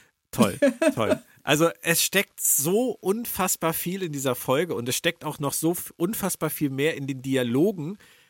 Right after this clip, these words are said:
Speaker 1: Ähm, du hast das mit den Streichquartetten erwähnt, die Kindertagesstätten, dann solche Sätze wie über, über die Zeit auf der Enterprise, „They insurrected.“
Speaker 2: „They insurrected“, das wollte ich auch noch erwähnen.
Speaker 1: Oh.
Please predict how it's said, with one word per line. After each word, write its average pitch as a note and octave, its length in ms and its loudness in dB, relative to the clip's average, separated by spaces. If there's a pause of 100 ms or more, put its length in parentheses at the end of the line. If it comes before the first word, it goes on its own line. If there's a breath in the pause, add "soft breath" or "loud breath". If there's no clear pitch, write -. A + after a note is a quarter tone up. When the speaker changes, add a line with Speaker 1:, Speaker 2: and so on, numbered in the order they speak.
(100)
Speaker 1:
Ähm, C#3+ 380 -2
du D3+ 140 0
hast D#3 140 0
das E3 120 -4
mit D3+ 120 -4
den C3 80 -6
Streichquartetten E3+ 840 -2
erwähnt, C#3 460 -4
die D3+ 60 -8
Kindertagesstätten, D3+ 1120 -2 (420 loud breath)
dann D3 220 0 (260)
solche D#3 360 0
Sätze D#3+ 420 0
wie D#3 240 2
über, D3 500 -2
über D#3+ 240 -2
die C3 160 -8
Zeit D#3 340 2
auf C#3+ 120 -8
der B2 140 -2
Enterprise, D3 600 -2 (100)
„They D3+ 280 2
insurrected.“ E3 960 0
Speaker 2:
„They G#3 180 6
insurrected“, G#3 800 6
das B3 160 4
wollte B3+ 200 6
ich - 100 -2
auch A#3+ 120 4
noch G3+ 180 2
erwähnen. E3+ 460 6
Speaker 1:
Oh. - 120 -8